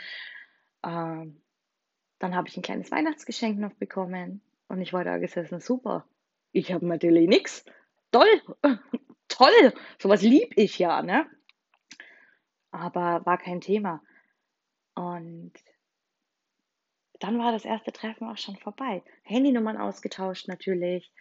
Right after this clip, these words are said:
Und wie's dann weiterging, erzähle ich euch das nächste Mal. Aber das ist ein Tag, den man erstmal sacken lassen muss.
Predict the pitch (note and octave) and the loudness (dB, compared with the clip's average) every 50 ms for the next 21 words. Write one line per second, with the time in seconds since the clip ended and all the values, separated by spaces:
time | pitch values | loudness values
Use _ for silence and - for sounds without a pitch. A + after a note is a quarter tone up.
0 | - - - _ _ _ _ _ _ _ _ _ _ _ _ _ _ _ _ _ | -20 -20 -20 _ _ _ _ _ _ _ _ _ _ _ _ _ _ _ _ _
1 | _ _ _ _ - - F3+ F3 E3 D#3+ - - - C#4+ D4+ B3 A#3 A3+ G#3+ A#3 | _ _ _ _ -14 -12 -10 -10 -10 -12 -8 -6 -4 -2 0 0 0 0 -2 -4
2 | A3+ - B3+ C4 C#4 D#4+ D4 _ _ _ _ - - - - _ _ _ _ _ | -4 -2 -2 -2 -2 -4 -6 _ _ _ _ -6 -6 -6 -8 _ _ _ _ _
3 | _ - G3 - - - F#3+ F3+ F3+ F#3 F#3 F#3 F3 - - - - F#3+ F#3 E3+ | _ -16 -14 -8 -4 -2 -2 -2 -2 -2 -4 -8 -10 -12 -16 -16 -12 -12 -12 -12
4 | - _ - E3+ E3 D#3+ D#3+ E3+ F3 F#3 _ _ _ _ _ _ _ _ _ - | -14 _ -20 -18 -18 -16 -16 -16 -18 -20 _ _ _ _ _ _ _ _ _ -10
5 | F3+ F3 F3 E3+ E3+ E3+ F3 - - F3+ F3+ _ _ _ _ _ _ _ _ _ | -8 -6 -6 -6 -6 -6 -6 -6 -8 -10 -14 _ _ _ _ _ _ _ _ _
6 | _ _ _ _ _ - - G3 F3+ G#3 G3 - G#3 G3 - G3 G#3+ A3+ C4 E4 | _ _ _ _ _ -8 -6 -4 -4 -4 -4 -4 -6 -6 -4 -2 -2 -2 -2 -4
7 | - - - A#3 A3+ A#3 A3+ G#3 - A3 A3 - - A3+ - - A#3+ B3 - G3 | -6 -6 -4 -2 -2 -2 -2 -2 -2 -2 -2 -2 -6 -8 -6 -4 -6 -6 -6 -8
8 | F3 E3+ D#3+ - E3 D#3+ D#3+ D#3+ E3 - | -8 -8 -8 -10 -12 -14 -14 -14 -16 -18